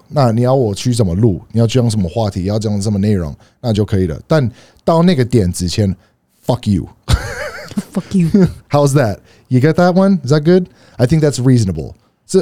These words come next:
Speaker 1: it's my own channel. It's whatever I wanna do. It's my money. I can say whatever the fuck I wanna say. If you don't like it, don't fucking listen. I don't give a shit. It's not my problem. It's your problem. It's not my problem.对吧？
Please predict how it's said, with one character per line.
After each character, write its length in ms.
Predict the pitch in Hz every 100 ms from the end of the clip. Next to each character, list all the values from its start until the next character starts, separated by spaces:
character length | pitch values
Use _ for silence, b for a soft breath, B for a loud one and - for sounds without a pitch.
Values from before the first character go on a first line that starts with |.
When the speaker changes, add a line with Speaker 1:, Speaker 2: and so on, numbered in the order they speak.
| -
Speaker 1:
it's 180 | 139 -
my 160 | 127 135
own 140 | 170
channel. 420 | - 156 156 156 - _ _ _ _
It's 100 | 92
whatever 240 | 120 143 147
I 40 |
wanna 180 | 143 131
do. 340 | 113 120 117 - _ _ _ -
It's 120 | -
my 140 | 131
money. 360 | 156 143 147 147 - _ _ _ _ _ _ _ _ -
I 100 | 175
can 120 | 196
say 120 | 202
whatever 160 | 185 165
the 80 |
fuck 220 | 135 170 175
I 40 |
wanna 180 | 165 165
say. 260 | 185 107 - _ _ _ _ -
If 160 | 110
you 100 | 139
don't 140 | 180 170
like 200 | 190 233
it, 120 | - _
don't 140 | 202 208
fucking 320 | 226 208 214
listen. 360 | 220 - 160 - -
I 100 | 180
don't 120 | 226
give 120 | 214
a 40 | 196
shit. 280 | 202 226 -
It's 120 | -
not 120 | 214 185
my 80 |
problem. 400 | 185 196 196 120 -
It's 180 | 139
your 160 | 110 180
problem. 380 | 131 92 69 64 _ _ _ _ _ _
It's 80 | 123
not 120 | 170
my 80 | 170
problem. 300 | 165 147 78 - _ _ _ _ _ _ _ _ _
对 120 | 165
吧？ 220 | 123 78